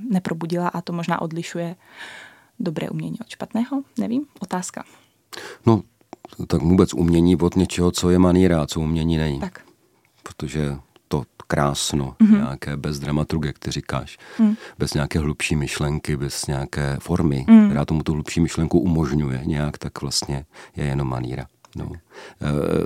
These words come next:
Speaker 2: dramaturgie u mše svaté, to zní jako fakt dobře. Kdo,
Speaker 1: <laughs>
Speaker 2: kdo, kdo ji dělá vlastně?
Speaker 1: No,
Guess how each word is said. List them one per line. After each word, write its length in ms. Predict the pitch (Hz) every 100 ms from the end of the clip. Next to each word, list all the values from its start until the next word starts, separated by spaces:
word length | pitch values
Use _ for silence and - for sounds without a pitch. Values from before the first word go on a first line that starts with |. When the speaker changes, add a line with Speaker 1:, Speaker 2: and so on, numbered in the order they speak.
| 53 - - - - _ _ 90
Speaker 2:
dramaturgie 760 | 78 78 82 90 80 87 92
u 80 | -
mše 220 | 87 -
svaté, 440 | 87 85 80 - 85
to 140 | 85
zní 160 | 82 85
jako 160 | 78
fakt 260 | 87 90 85
dobře. 340 | 90 78 73 -
Kdo, 160 | 73 -
Speaker 1:
<laughs> 220 | 226 214
Speaker 2:
kdo, 220 | 78 85
kdo 160 | 90 90
ji 100 | 95
dělá 280 | 110 113
vlastně? 440 | 62 - - - - _ _ - - - - - - -
Speaker 1:
No, 800 | 220 214 214 214 220 214 214 214